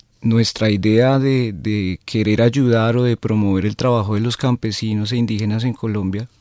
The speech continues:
pues, ha, ha generado que estemos metidos en un tema de, de educación al, al consumidor allá en, en Bogotá. Entonces,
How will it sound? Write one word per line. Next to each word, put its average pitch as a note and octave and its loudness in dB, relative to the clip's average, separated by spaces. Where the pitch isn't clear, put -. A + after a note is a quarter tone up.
pues, A2 0
ha, G2+ -2
ha G2 -6
generado A2 2
que B2+ -2
estemos A2+ -2
metidos A#2+ 2
en C3+ 4
un A#2+ 4
tema A2+ 0
de, B2+ 2
de A2 0
educación G#2+ 0
al, A2+ -2
al B2 -4
consumidor A2 -2
allá A#2 -2
en, A#2 -2
en B2+ 2
Bogotá. G#2 -4
Entonces, G#2 -2